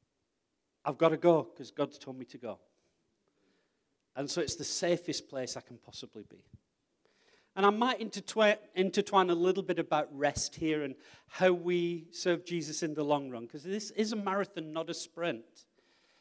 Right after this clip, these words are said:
And, and I, Psalm twenty-three, I think everybody loves. But I, I love Psalm twenty-three, you know, and we all like the first three verses. "The Lord is my shepherd.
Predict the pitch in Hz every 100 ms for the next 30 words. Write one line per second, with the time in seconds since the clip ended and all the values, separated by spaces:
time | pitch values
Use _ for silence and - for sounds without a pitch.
0 | _ _ _ 165 180 175 175 175 180 165
1 | - 156 180 - - _ - - 233 254
2 | 233 226 202 - 190 170 180 156 170 165
3 | 143 135 135 120 98 - - _ _ -
4 | _ - 185 170 175 202 233 - 214 208
5 | - - 180 175 - 175 156 147 147 143
6 | 143 - - _ _ _ _ - 156 165
7 | 185 196 190 165 165 175 - 160 147 139
8 | 135 - 107 - - - 139 147 185 175
9 | 143 165 160 - 160 - -